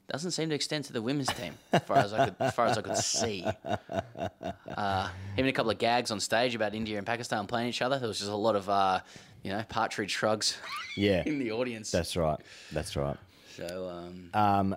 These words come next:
Speaker 2: okay, so looking at the fixtures here, what's the date today? Twenty-first?
Speaker 1: Mm-hmm.
Speaker 2: The first semi-final is in two days' time, which would be Thursday. That's Australia's game.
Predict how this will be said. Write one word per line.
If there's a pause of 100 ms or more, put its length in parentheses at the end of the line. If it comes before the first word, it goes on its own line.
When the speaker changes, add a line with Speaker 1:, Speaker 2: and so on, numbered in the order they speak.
Speaker 2:
okay,
so
looking
at
the
fixtures
here,
what's
the
date
today?
Twenty-first? (240)
Speaker 1:
Mm-hmm. (880)
Speaker 2:
The
first
semi-final
is
in
two
days'
time,
which
would
be
Thursday.
That's
Australia's
game.